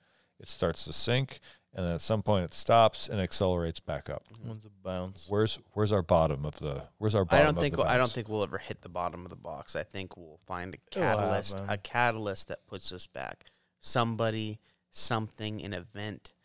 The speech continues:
Speaker 3: I, I don't think it's gonna be, like
Speaker 2: But then that'll be our bottom then.
Speaker 3: Sure.
Speaker 2: Our bottom was
Speaker 3: No, I,
Speaker 2: having
Speaker 3: I
Speaker 2: that
Speaker 3: think it, it
Speaker 2: moment.
Speaker 3: can
Speaker 1: It may-,
Speaker 3: al-, it
Speaker 1: maybe
Speaker 3: can
Speaker 1: our bottom
Speaker 3: always,
Speaker 1: is
Speaker 3: it
Speaker 1: today.
Speaker 3: can always get lower, 'cause all of a
Speaker 1: But it
Speaker 3: sudden that happens in the middle of summer,
Speaker 1: It's
Speaker 3: and
Speaker 1: ei-,
Speaker 3: you're like,
Speaker 1: it's either
Speaker 3: "Jesus, it's not
Speaker 1: gonna,
Speaker 3: raining."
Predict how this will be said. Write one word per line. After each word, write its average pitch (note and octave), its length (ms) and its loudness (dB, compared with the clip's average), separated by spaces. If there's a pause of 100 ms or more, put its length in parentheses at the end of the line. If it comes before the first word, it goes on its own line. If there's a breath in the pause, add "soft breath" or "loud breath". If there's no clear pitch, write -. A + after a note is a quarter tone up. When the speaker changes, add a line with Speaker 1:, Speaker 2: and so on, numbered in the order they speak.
(420)
Speaker 3:
I, A2 180 -4
I G#2+ 100 0
don't G#2 220 -6
think G#2+ 180 -12
it's - 160 -8
gonna F#2+ 220 -6
be, G#2 280 -10
like G#2+ 140 2
Speaker 2:
But D#3 100 2
then D#3+ 200 2
that'll C3+ 280 2
be A2+ 200 -2
our G#2 160 0
bottom A#2+ 480 -2
then. F2+ 280 -18 (580)
Speaker 3:
Sure. A#2 200 2
Speaker 2:
Our E3+ 40 0
bottom C#3+ 400 8
was B2+ 140 2
Speaker 3:
No, C#3 100 6
I, C3+ 80 10
Speaker 2:
having A#2 220 6
Speaker 3:
I B2 80 6
Speaker 2:
that A2 80 2
Speaker 3:
think G#2+ 140 0
it, - 20 -2
it G#2 60 -2
Speaker 2:
moment. A#2+ 220 0
Speaker 3:
can C3 140 10
Speaker 1:
It G2+ 60 2
may-, B2+ 100 12
Speaker 3:
al-, - 0 -
it C3+ 80 8
Speaker 1:
maybe C#3 240 12
Speaker 3:
can D#3 80 12
Speaker 1:
our B2+ 120 12
bottom C3 260 12
Speaker 3:
always, A#2 40 8
Speaker 1:
is A2 140 8
Speaker 3:
it F#3 80 10
Speaker 1:
today. G2 140 8
Speaker 3:
can F#2 80 8
always A2 360 4
get G2 160 -4
lower, F2+ 360 -4
'cause A2+ 220 -6
all C#3+ 260 6
of C#3 60 4
a - 20 8
Speaker 1:
But C3 140 12
it - 40 12
Speaker 3:
sudden C#3 160 2
that C3 180 4
happens B2+ 360 -2
in A2+ 80 -6
the A#2 40 -4
middle A#2+ 240 -2
of A2+ 60 -2
summer, B2 240 0
Speaker 1:
It's A#2+ 100 4
Speaker 3:
and C#3 100 12
Speaker 1:
ei-, E3 40 12
Speaker 3:
you're A#2+ 80 4
like, C3 100 6
Speaker 1:
it's - 80 4
either D#3+ 120 12
Speaker 3:
"Jesus, F#3+ 160 8
it's D#3+ 80 6
not - 100 10
Speaker 1:
gonna, C#3 80 8
Speaker 3:
raining." D#3+ 400 8